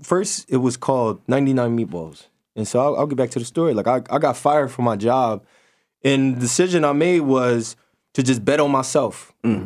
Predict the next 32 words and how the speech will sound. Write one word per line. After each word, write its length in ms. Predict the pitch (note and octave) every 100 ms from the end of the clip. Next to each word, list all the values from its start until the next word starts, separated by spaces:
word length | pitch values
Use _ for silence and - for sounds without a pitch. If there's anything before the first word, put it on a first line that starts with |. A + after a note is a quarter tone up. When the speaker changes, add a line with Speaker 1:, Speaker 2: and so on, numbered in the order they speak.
| G#2
Speaker 1:
what 60 | G#2+
I 20 |
mean? 180 | A2 G#2+
Like, 100 | A2+
I 160 | A#2+
had, 460 | A#2+ B2 B2 A2+ - -
I 60 |
had 140 | A#2+ B2+
a 60 |
L 160 | A#2+ C#3+
L 80 | C#3
C, 360 | B2+ D3 C#3 D3 _ _ _ _ _ -
I 100 | G#2
had 240 | A2+ G#2+
an 80 | G#2+
E 160 | B2+ C3+
I 160 | B2
N, 300 | B2 B2 C3+ - -
I 100 | A#2
had, 260 | C#3+ C#3
I 100 | -
literally 320 | D3+ F#3 G3+ D#3+
had 180 | C#3 -
every 280 | D3 D#3
single 320 | D3+ - D3+ C3+
thing 320 | - D#3 C#3
I 80 | A#2+
needed 360 | A#2+ B2+ A#2 A#2
to 140 | A#2
run 240 | G#2 A#2
a 60 | G#2+
business. 640 | F2+ B2+ C3+ G#2+ F#2 -